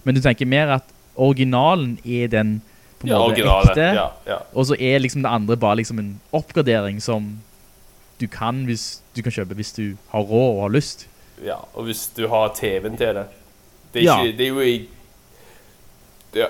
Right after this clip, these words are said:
Speaker 2: jeg hørte, ja, du får jo litt boost av å spille de, de originale, vanlige, altså, den Proen gir jo litt boost, har jeg hørt, til alle spill, faktisk, PlayStation fire
Speaker 1: Mm.
Speaker 2: spill.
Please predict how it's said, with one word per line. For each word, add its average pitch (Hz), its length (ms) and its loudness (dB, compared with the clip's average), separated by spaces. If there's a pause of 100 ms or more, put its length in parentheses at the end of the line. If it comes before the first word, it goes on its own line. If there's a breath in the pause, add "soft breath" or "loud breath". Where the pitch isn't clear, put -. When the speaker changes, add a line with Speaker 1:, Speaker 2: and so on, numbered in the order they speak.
Speaker 2:
jeg 143 120 4
hørte, 151 240 4 (100)
ja, 143 100 6
du 147 100 -2
får 165 380 4
jo 180 100 2
litt 170 320 0
boost 147 380 0
av 139 80 0
å 131 60 -8
spille 117 760 8 (100)
de, - 80 -20 (760 loud breath)
de 139 100 0
originale, 123 1200 2 (200)
vanlige, 131 540 6 (720 loud breath)
altså, 120 320 2
den 143 260 2
Proen 147 440 6
gir 139 260 -2
jo 139 200 -2
litt 123 280 -8
boost, 135 320 -8
har 127 100 -2
jeg 117 80 -6
hørt, - 340 -8 (540)
til 101 1400 -2
alle 117 240 -4
spill, 120 300 0
faktisk, - 480 -8
PlayStation 98 360 -8
fire 151 140 0
Speaker 1:
Mm. 143 60 0
Speaker 2:
spill. 95 220 -6